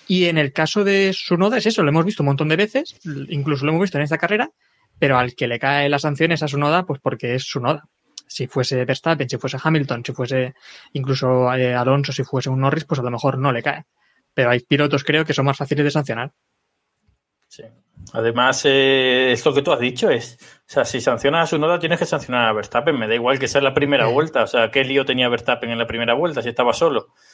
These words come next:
Speaker 2: O sea,
Speaker 1: Ujú.
Speaker 2: no, da igual. Eh, lo que pasa que, bueno, pues por ser Tsunoda. Y, por cierto, Tsunoda está espabilando, ¿eh?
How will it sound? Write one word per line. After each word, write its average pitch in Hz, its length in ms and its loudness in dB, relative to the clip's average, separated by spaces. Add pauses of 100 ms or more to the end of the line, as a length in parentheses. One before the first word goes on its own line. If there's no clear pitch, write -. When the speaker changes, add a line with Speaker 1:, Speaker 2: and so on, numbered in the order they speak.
(260)
Speaker 2:
O 139 120 -4
sea, 120 220 2
Speaker 1:
Ujú. 107 40 -6 (200)
Speaker 2:
no, 98 180 -20
da 117 120 2
igual. 120 420 2 (340)
Eh, 107 280 -2
lo 107 160 -2
que 104 60 -6
pasa 113 280 0
que, 127 60 -4
bueno, 120 280 -6
pues 120 160 -4
por 113 160 2
ser 127 120 -2
Tsunoda. 123 380 2
Y, 120 100 -6
por 117 160 0
cierto, 156 300 2
Tsunoda 120 380 -2
está 135 220 0
espabilando, 139 760 0
¿eh? 139 160 -12